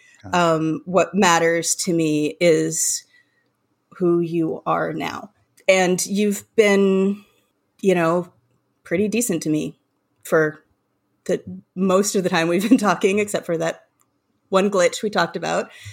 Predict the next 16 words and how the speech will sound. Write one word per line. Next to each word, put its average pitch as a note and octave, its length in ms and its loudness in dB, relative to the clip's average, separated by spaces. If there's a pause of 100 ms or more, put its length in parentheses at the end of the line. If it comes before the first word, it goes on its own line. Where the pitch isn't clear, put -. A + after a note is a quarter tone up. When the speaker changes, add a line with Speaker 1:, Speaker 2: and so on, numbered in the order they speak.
Speaker 1:
Yep. B2 240 -8 (260)
Speaker 2:
But, E3 360 0
you G#3 120 4
know, E3 140 0
you A3 160 4
were A3+ 80 6
decent A#3+ 300 2
about C4 240 2
that C#4+ 200 0
too. - 280 -4 (140)
So F3+ 500 -2 (1040)
I A3 120 4
do G#3+ 160 0
believe G3 440 2
that G#3 140 -4
there F#3+ 300 0